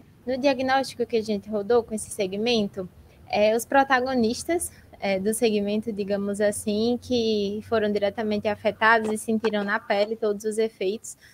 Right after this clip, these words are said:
do isolamento social são os seus gestores, né? Gestores e colaboradores. É,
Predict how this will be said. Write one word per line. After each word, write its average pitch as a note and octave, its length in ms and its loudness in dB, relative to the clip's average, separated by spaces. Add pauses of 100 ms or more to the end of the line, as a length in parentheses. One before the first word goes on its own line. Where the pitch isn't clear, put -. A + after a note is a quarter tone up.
(120)
do A3 60 0
isolamento G#3+ 500 2
social B3+ 400 0
são D4+ 320 -6
os D4 60 -8
seus D4+ 240 0
gestores, G3 520 -2
né? G#3+ 180 0
Gestores A3 520 -2
e A3+ 60 -4
colaboradores. G3+ 880 -4 (500)
É, F#3+ 560 0